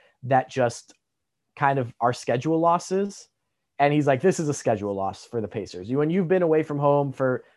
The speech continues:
eleven days, uh, and you know that tonight after this game, you're gonna get to get on a plane and go sleep in your own bed.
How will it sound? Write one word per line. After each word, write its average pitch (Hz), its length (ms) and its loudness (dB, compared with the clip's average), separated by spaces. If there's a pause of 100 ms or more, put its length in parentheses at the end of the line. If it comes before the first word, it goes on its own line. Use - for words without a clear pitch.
(120)
eleven 135 420 2
days, 123 680 0 (360)
uh, 117 260 2 (100)
and 127 200 -2
you 131 100 -2
know 135 480 4
that 127 280 0 (300)
tonight 131 480 0 (140)
after 131 300 0
this 135 180 -2
game, 131 280 -2
you're 123 100 -2
gonna 123 180 -4
get 123 240 -4 (240)
to 143 80 -6
get 127 180 0
on 127 160 2
a 120 40 -4
plane 127 400 -4
and 110 140 -8
go 113 100 -2
sleep 123 420 -6
in 131 80 -4
your 117 220 -4
own 113 180 -4
bed. 113 340 -4